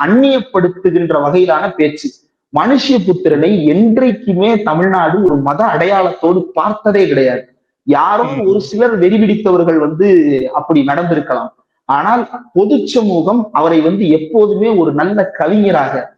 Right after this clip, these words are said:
Speaker 1: இப்போது தமிழ்நாடு நூலகத்துறையினுடைய ஆலோசகராக, திமுகவுடைய செய்தி தொடர்பாளராக, கட்டுரை எழுதுபவராக, அரசியல் விமர்சகராக, பத்திரிகையாளராக, ஒரு இதழின் உரிமையாளராக, ஒரு பதிப்பகத்தின் உரிமையாளராக பார்த்திருக்கிறதே தவிர,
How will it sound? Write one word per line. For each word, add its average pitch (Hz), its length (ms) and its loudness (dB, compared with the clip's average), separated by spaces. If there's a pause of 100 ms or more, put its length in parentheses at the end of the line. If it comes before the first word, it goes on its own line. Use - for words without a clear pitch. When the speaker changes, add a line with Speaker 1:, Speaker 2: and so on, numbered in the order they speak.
(200)
Speaker 1:
இப்போது 185 580 0
தமிழ்நாடு 165 800 0
நூலகத்துறையினுடைய 175 840 0
ஆலோசகராக, 156 880 -2 (480)
திமுகவுடைய 208 600 0
செய்தி 240 460 0
தொடர்பாளராக, 139 800 0 (320)
கட்டுரை 254 480 -2
எழுதுபவராக, 139 840 0 (300)
அரசியல் 240 460 0
விமர்சகராக, 160 880 0
பத்திரிகையாளராக, 180 1000 0 (220)
ஒரு 156 160 4
இதழின் 220 420 2
உரிமையாளராக, 185 800 2
ஒரு 143 180 0
பதிப்பகத்தின் 220 580 -2
உரிமையாளராக 170 720 0
பார்த்திருக்கிறதே 143 600 -2
தவிர, 135 360 -2